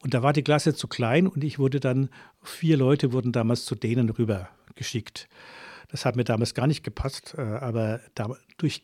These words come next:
kam ich mit Benediktinern in Kontakt. Das ist also der Ursprung. Und bei diesen Klassenkameraden hatten einige Kontakt mit den Benediktinern und haben eine Reise nach Ostafrika organisiert und mich eingeladen. Und dann bin ich halt mitgefahren und hab die dann vor Ort kennengelernt.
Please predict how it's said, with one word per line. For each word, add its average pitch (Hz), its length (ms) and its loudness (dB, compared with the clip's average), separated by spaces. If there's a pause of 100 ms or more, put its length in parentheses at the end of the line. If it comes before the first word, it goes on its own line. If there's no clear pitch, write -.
(120)
kam 117 220 -4
ich - 160 -2
mit 131 100 -4
Benediktinern 120 480 0
in - 40 -6
Kontakt. - 520 -6
Das 110 100 -4
ist 117 160 -4
also 113 100 -4
der 123 140 -2
Ursprung. 104 520 -4 (560)
Und 135 100 -4
bei 160 100 -2
diesen 214 260 4
Klassenkameraden 175 920 4 (160)
hatten 147 300 -6
einige 175 720 2 (140)
Kontakt - 840 -6
mit 175 120 0
den 180 140 2
Benediktinern 156 600 0
und 135 100 -4
haben 135 120 0
eine 123 200 0
Reise 123 280 -2
nach 123 140 -2
Ostafrika 135 640 -4
organisiert 117 800 0 (420)
und 131 200 -2
mich 156 180 0
eingeladen. 98 640 -2 (560)
Und 139 120 -4
dann 139 140 0
bin 160 140 2
ich 147 140 0
halt 123 140 2
mitgefahren 156 560 0
und 131 140 0
hab 127 140 -4
die 151 100 -2
dann 127 200 -4
vor - 260 -2
Ort - 200 -10
kennengelernt. 110 720 -4